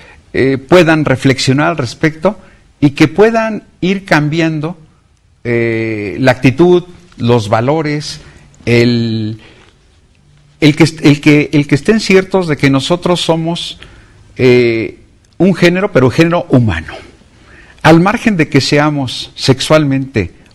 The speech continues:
hombres o mujeres, somos humanos. Y como tal, entonces, tenemos que ir poco a poco exigiéndonos para ir cambiando nuestro lenguaje, que va a reflejar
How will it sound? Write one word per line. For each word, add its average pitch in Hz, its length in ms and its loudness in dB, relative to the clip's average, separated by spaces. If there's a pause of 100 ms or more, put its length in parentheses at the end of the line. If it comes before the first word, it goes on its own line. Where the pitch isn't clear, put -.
hombres 135 520 0
o 113 80 2
mujeres, 190 400 0 (240)
somos 220 320 -2
humanos. 202 440 -4 (460)
Y 165 100 4
como 156 300 4
tal, 202 260 -2
entonces, 180 600 -2
tenemos 156 500 0
que 143 180 2
ir 147 300 0 (300)
poco 226 380 2
a 120 100 -6
poco 147 520 2 (120)
exigiéndonos 170 960 0
para 120 220 -2
ir 170 120 0
cambiando 127 640 -2 (320)
nuestro 120 320 0
lenguaje, 131 600 -2 (500)
que 139 120 6
va 151 100 4
a - 40 0
reflejar - 720 -2